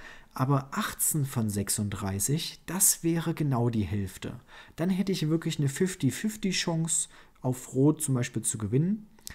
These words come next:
Aber es ist ja ein Feld mehr, nämlich dieses grüne. Und daher ist die Chance eben nicht ganz so hoch. Und ich glaube, die, äh,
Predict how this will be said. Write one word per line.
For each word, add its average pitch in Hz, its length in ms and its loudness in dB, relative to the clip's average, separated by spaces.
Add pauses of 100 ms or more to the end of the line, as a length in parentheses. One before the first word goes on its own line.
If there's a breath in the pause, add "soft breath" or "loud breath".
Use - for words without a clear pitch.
(160 loud breath)
Aber 143 160 -2
es 143 100 0
ist 170 160 -2
ja 151 220 0
ein 180 220 -2
Feld 147 420 -2
mehr, 101 400 0
nämlich 101 200 -2
dieses 107 360 -4
grüne. 110 460 2 (560 loud breath)
Und 113 200 -2
daher 135 440 0
ist 139 200 0
die 156 80 0
Chance 143 640 -2
eben 135 400 2
nicht - 480 -8
ganz 113 500 -2 (100)
so 87 200 -10
hoch. - 280 -14 (680 loud breath)
Und 139 320 4
ich - 160 -6
glaube, 160 560 4
die, 151 300 2
äh, 127 400 0